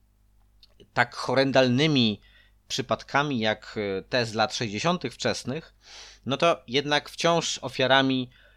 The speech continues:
policjantów, policjantek pozostają głównie młodzi mężczyźni z Magrebu, z Afryki Północnej, z byłych kolonii,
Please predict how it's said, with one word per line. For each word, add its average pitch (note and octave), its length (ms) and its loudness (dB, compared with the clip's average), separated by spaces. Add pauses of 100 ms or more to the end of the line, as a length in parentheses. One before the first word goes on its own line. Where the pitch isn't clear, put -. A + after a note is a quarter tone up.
(220)
policjantów, B2+ 640 -2
policjantek C3 560 -2
pozostają A#2 580 -2
głównie A#2 520 -2
młodzi B2+ 400 0
mężczyźni A2+ 840 0 (320)
z A2 440 0 (340)
Magrebu, B2+ 800 2
z A#2 120 -8
Afryki A#2 340 -8
Północnej, A#2+ 720 -4
z G2+ 120 -12
byłych A#2+ 280 -2
kolonii, A2 640 0